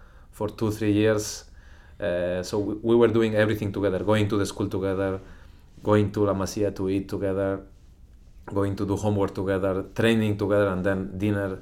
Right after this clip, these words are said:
everything together. So the relation we had in La, outside of football, then I think we put it inside the pitch,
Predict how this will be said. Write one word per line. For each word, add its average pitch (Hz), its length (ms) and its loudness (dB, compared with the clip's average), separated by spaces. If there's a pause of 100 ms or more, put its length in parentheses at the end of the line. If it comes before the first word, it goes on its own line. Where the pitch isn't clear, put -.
everything 120 360 2
together. 101 340 2
So 98 340 -6 (460)
the 107 140 2
relation 117 500 6
we 110 140 4
had 107 280 2 (300)
in 110 200 -2
La, 104 300 0 (400)
outside 120 460 4
of 107 120 -2
football, 147 460 6 (600)
then 107 420 -4 (220)
I 95 80 -10
think 107 200 -4
we 104 80 2
put 117 200 0
it - 140 0 (320)
inside 101 340 -4
the 104 80 -2
pitch, 113 400 -4